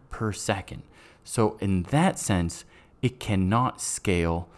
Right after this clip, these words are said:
to the level that you want to, and it's only good for making massively large transactions because the cost and the time associated with it.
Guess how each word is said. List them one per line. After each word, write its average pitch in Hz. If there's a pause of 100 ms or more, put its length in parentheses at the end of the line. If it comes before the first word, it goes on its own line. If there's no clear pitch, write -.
(200)
to 110
the 92
level 95
that 87
you 92
want 120
to, -
and 95
it's -
only 131
good 95 (400)
for 101
making 95 (100)
massively 98
large 85
transactions 80 (300)
because 90 (340)
the 90 (140)
cost 95
and 85
the 85
time 90 (140)
associated 87
with 117
it. -